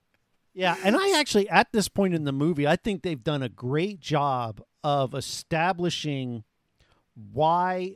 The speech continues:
our protagonist is going to be the main suspect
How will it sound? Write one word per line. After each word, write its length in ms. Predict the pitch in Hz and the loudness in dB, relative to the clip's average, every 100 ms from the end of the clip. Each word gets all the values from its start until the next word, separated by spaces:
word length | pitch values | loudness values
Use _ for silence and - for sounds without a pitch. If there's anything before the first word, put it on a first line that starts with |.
| - | -6
our 140 | 135 | -4
protagonist 1080 | 143 156 151 - 165 156 139 131 120 113 - _ | -2 2 2 2 0 0 -2 -8 -8 -10 -14 _
is 180 | 151 110 | -8 -6
going 380 | 110 156 156 151 | -2 0 0 -2
to 120 | 143 | -6
be 460 | 139 135 135 127 - | -6 -6 -4 -6 -6
the 80 | 135 | -2
main 320 | 139 143 135 | 0 0 -2
suspect 720 | - 139 - - 123 - | -2 -4 -4 -4 -4 -6